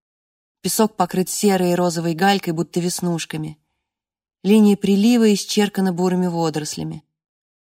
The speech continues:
Она подхватывает юбки и пускается бегом — вскакивает на нагретые солнцем камни, у её ног плещется вода. Он ставит на земь корзинку с ланчем,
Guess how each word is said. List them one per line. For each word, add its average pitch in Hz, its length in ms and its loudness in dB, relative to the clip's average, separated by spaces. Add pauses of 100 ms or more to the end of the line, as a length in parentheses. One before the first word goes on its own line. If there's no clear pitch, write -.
(160)
Она 220 180 4
подхватывает 226 640 4
юбки 226 380 2
и 214 60 6
пускается 226 640 2
бегом — 190 600 2 (340)
вскакивает 220 600 2
на 202 120 4
нагретые 202 480 4
солнцем 190 440 0
камни, 214 540 2 (520)
у 196 120 4
её 208 240 6
ног 233 320 4
плещется 202 600 0
вода. 170 440 -2 (1200)
Он 202 120 0
ставит 233 380 0
на 185 160 4
земь 170 160 -4
корзинку 165 480 -4
с - 140 -8
ланчем, 208 500 -2